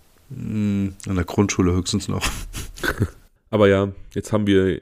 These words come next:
Speaker 2: jetzt haben wir hier genug, ähm, Bauchpinselei für die Polizei, äh, betrieben. Aber wie gesagt, ähm, ich hab überwiegend gute Erfahrungen gemacht, muss ich, muss ich einfach so festhalten.
Speaker 1: Hm.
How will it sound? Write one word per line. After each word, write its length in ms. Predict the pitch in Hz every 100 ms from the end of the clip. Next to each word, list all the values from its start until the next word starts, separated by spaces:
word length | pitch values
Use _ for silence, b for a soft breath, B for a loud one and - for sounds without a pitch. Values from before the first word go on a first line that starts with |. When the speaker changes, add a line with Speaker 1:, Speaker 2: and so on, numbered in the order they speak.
| -
Speaker 2:
jetzt 240 | - 92 117
haben 100 | 107
wir 80 |
hier 80 | 101
genug, 320 | 101 98 101
ähm, 540 | - 78 95 95 95 95 - _ - -
Bauchpinselei 680 | 95 101 113 101 98 95 98
für 160 | - 101
die 80 |
Polizei, 680 | 95 98 95 - 101 104 98
äh, 120 | - 95
betrieben. 440 | - - 104 98
Aber 120 | 92 104
wie 80 |
gesagt, 380 | 113 104 104 - - B B B B B
ähm, 320 | - 95 92 -
ich 220 | 127 -
hab 260 | 104 - -
überwiegend 520 | 113 104 101 95 92
gute 260 | 101 -
Erfahrungen 380 | 92 - 90 90
gemacht, 260 | 90 85 - 95
muss 140 | 95
ich, 320 | 87 - - -
muss 140 | 92
ich 140 | 90 -
einfach 200 | - 90
so 100 | -
festhalten. 580 | - - - 92 - - -
Speaker 1:
Hm. 280 | 95 85 87